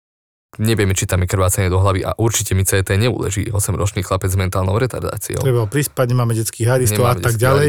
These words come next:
Speaker 1: haristov, presne tak. No, tak sa to ďalej riešilo cestou krajského operačného, už aj tí záchranári boli nervózni, obvolávali to hore,
Speaker 2: Čo,
Speaker 1: dole.
Speaker 2: ale potom, ja, ja keď som tam fyzicky už bol, tak došla R Z P čka.
Speaker 1: Došla R Z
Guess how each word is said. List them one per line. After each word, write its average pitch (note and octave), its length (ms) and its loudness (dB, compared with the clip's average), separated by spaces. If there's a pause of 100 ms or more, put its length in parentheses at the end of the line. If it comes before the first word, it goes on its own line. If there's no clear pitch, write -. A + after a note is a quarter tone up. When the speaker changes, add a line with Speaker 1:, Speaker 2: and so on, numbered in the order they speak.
Speaker 1:
haristov, - 160 -12
presne G2+ 400 -4
tak. A2+ 200 -2 (280)
No, G2+ 160 0
tak G#2+ 240 -2
sa - 80 -2
to G2+ 160 -2
ďalej F2+ 240 0
riešilo F#2+ 640 -4
cestou - 320 -6
krajského F2 400 -2
operačného, G#2+ 480 -2
už F#2 160 -2
aj - 80 -16
tí - 80 -16
záchranári G#2 480 0
boli F#2 240 -2
nervózni, F2+ 480 -2 (160)
obvolávali F#2+ 640 0
to F#2 240 -2
hore, G#2 320 0
Speaker 2:
Čo, F#2 80 0
Speaker 1:
dole. G2+ 240 4
Speaker 2:
ale - 80 -2
potom, B2 480 0
ja, A#2 160 -2
ja B2 160 0
keď B2+ 160 -2
som A#2+ 160 -2
tam G#2+ 80 -4
fyzicky A#2+ 400 -2
už A2 80 0
bol, A2+ 240 0
tak G#2 320 -6
došla G#2+ 480 0
R G#2 80 -2
Z G#2 160 -2
P G#2+ 160 -4
čka. C3 320 -6
Speaker 1:
Došla A#2+ 320 -4
R G#2+ 160 -2
Z A2 80 -2